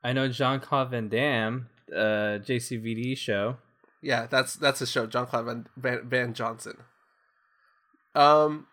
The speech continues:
Speaker 2: all <laughs> those canceled. <laughs>
Speaker 1: Wasn't surprised.
Speaker 2: Dude, the Jean-Claude Van Damme one looks so stupid, dude. And then I got, I was, uh, when I first heard about it, I was willing to give it a try.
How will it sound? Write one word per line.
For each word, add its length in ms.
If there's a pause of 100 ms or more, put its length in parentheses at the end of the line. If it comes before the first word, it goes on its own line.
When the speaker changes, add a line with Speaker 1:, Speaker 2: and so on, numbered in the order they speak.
(260)
Speaker 2:
all 200
<laughs> 0
those 500 (100)
canceled. 420 (720)
<laughs> 80 (2000)
Speaker 1:
Wasn't 360
surprised. 920 (360)
Speaker 2:
Dude, 300
the 80
Jean-Claude 540
Van 180
Damme 260
one 140
looks 160
so 360
stupid, 480
dude. 200
And 120
then 160
I 140
got, 220 (640)
I 100
was, 200
uh, 180
when 140
I 60
first 200
heard 160
about 220
it, 220
I 100
was 220
willing 240
to 60
give 140
it 40
a 20
try. 460